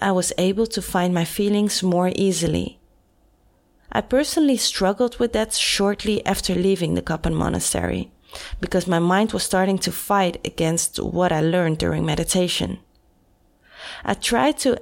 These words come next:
analyze and rationalize everything, and that was my mistake.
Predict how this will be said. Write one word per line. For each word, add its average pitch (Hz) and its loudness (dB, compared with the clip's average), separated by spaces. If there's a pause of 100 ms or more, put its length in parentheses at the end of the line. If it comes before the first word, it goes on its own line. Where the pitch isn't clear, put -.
analyze 226 4
and 175 2
rationalize 190 2 (100)
everything, 180 -2 (360)
and 175 2
that 208 2
was 214 0
my 175 2
mistake. 170 -2